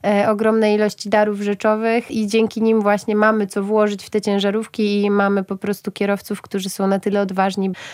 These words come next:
by te transporty ze sobą na stronę ukraińską zabierać. Także bardzo za to dziękujemy. Jednocześnie absolutnie nie przestajemy prosić, bo wiemy, że te potrzeby są ogromne i,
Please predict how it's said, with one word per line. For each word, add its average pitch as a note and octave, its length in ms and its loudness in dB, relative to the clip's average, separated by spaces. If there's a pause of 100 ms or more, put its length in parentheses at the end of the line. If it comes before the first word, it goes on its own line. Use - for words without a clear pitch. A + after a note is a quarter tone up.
(160)
by G3 100 0
te F#3+ 120 -2
transporty G3 640 -2
ze F#3+ 120 -2
sobą G3 300 -2
na G3+ 320 0
stronę G3 380 0
ukraińską G3 540 -2
zabierać. G#3+ 440 0
Także F#3+ 240 -6
bardzo G3+ 380 2
za F#3+ 120 0
to G3+ 140 -6
dziękujemy. A3 580 0 (360)
Jednocześnie G#3+ 600 2
absolutnie G#3+ 460 0
nie G3+ 100 2
przestajemy G3+ 560 0
prosić, F#3 400 -4
bo G3 120 -2
wiemy, G3 240 2
że F#3+ 100 -4
te G3 100 -4
potrzeby G3 400 -4
są G3 220 0
ogromne G#3 600 2
i, G3+ 140 0